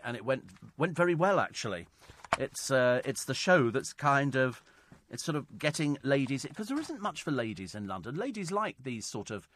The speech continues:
these sort of shows. And apparently it's so well done, you can't fail to, uh, to enjoy it.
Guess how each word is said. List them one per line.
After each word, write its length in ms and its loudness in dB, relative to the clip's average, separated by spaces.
these 160 -8
sort 160 -6
of 80 -12
shows. 580 -2
And 100 -2
apparently 360 -2
it's 120 -4
so 140 4
well 240 6
done, 300 6
you 80 -4
can't 320 0
fail 500 2
to, 400 0
uh, 160 -2
to 140 -4
enjoy 400 0
it. 180 -8